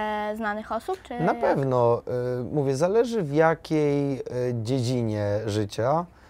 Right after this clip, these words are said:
Speaker 2: bo na pewno w szeroko pojętym show biznesie to na milion procent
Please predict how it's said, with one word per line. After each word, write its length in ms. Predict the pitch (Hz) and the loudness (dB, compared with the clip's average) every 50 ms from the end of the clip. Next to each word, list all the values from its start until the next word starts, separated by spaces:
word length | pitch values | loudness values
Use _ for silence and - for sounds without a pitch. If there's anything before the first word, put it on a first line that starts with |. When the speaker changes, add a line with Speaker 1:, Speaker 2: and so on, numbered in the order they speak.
| - - - - - - - | -20 -20 -20 -20 -16 -8 -4
Speaker 2:
bo 80 | 127 | 0
na 140 | 135 151 151 | 2 2 4
pewno 540 | 165 180 175 156 160 151 147 147 143 139 123 | 4 4 4 4 4 4 4 6 4 4 2
w 60 | - | 0
szeroko 440 | - - 147 147 165 156 - 151 135 | -2 2 6 8 8 8 8 6 2
pojętym 640 | - - 131 131 139 143 135 131 - - 123 123 | 4 4 4 6 6 6 6 4 0 -2 -2 -2
show 220 | - - 147 135 127 | 2 2 2 2 2
biznesie 600 | 127 143 120 120 117 110 104 104 - 151 151 147 - | 0 -2 -2 -2 -2 -2 -2 -2 -4 -4 -6 -4 -4
to 100 | 156 147 | -4 -2
na 260 | 147 151 156 156 151 | 0 2 2 2 2
milion 420 | 139 151 147 135 131 135 135 131 | 2 0 0 0 0 0 -2 -2
procent 480 | - 185 165 131 113 - 123 117 107 | 0 0 0 0 0 0 -4 -6 -6